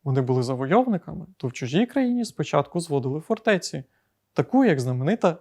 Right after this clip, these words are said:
Біла вежа в Лондоні, або Тауер, як ми звикли її називати.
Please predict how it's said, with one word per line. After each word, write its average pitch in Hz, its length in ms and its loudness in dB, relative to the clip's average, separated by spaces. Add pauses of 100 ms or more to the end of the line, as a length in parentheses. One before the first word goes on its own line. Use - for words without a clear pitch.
(160)
Біла 202 300 0
вежа 151 360 0
в 190 100 -10 (160)
Лондоні, 143 500 -4 (340)
або 127 260 0
Тауер, 240 500 4
як 147 200 -4
ми 143 80 -6
звикли 147 320 -4
її 139 120 -2
називати. 139 520 -8